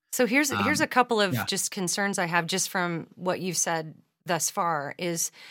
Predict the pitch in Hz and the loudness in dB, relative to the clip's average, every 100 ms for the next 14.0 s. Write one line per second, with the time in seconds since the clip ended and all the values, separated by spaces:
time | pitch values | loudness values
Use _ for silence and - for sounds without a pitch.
0 | - - - 247 220 254 233 254 - - | -20 -12 -2 0 2 0 0 0 -2 -2
1 | - 254 - 185 160 165 - - 175 175 | 2 2 2 0 0 -2 -8 -4 0 0
2 | 185 160 165 160 160 156 - 165 160 - | 0 -2 0 0 -2 -2 2 2 2 -2
3 | - - 175 - 175 165 135 - - - | -4 -6 -4 -2 0 0 -2 -6 -14 -10
4 | - 175 170 - - 170 160 156 170 - | -2 2 2 2 -2 -4 -6 -8 -10 -10
5 | - 170 170 165 - 160 165 - 196 175 | -4 0 2 0 0 0 0 -4 -6 -6
6 | 151 160 - 165 170 165 175 180 180 - | -6 -8 -8 -4 -2 0 -2 0 0 0
7 | - - - 214 175 160 - 208 180 233 | -6 -12 0 4 6 6 4 -2 2 2
8 | 247 277 247 214 - 196 - 214 202 185 | 4 0 0 -2 0 -2 -2 -2 -2 0
9 | 185 185 175 - 175 160 - 196 185 170 | 2 2 2 2 0 0 0 0 0 -2
10 | 165 - 220 285 247 165 160 156 165 151 | -4 -4 -4 -2 -2 0 -2 2 2 2
11 | - - - - - 202 202 220 226 220 | -4 -18 -16 -12 2 2 2 0 2 2
12 | 196 - 180 165 160 156 - - 180 185 | 0 0 2 2 0 -4 -4 -2 0 4
13 | 180 175 170 160 - 180 175 170 170 - | 4 4 4 4 2 2 2 2 0 -2